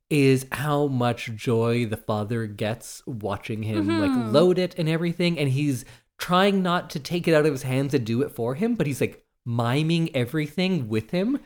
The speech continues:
Speaker 2: Yeah.
Speaker 1: Kind of, like, reliving his own childhood
Speaker 2: Yeah.
Speaker 1: and, like, kind of passing this on to his son as well. And that was a really sweet moment.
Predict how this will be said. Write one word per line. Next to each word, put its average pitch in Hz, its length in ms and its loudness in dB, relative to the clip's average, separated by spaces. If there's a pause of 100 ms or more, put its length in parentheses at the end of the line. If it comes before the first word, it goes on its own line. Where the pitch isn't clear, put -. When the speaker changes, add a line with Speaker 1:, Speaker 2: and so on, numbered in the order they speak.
Speaker 2:
Yeah. 208 180 2
Speaker 1:
Kind 185 100 6 (280)
of, 135 60 -10
like, 135 260 -2 (380)
reliving 160 720 2
his 127 220 -2
own 214 260 2
childhood 214 840 2
Speaker 2:
Yeah. 147 60 4
Speaker 1:
and, 123 180 2
like, 120 140 0
kind 131 160 -2
of 117 80 -6
passing 131 380 -4
this 123 180 -8
on 131 520 0
to 113 220 -4
his 147 300 -2
son 147 320 -2
as 117 200 -6
well. 131 280 -2
And 180 260 -4 (300)
that 320 100 2
was 392 120 2
a 370 60 0
really 320 240 -2
sweet 277 280 -4
moment. 254 360 -6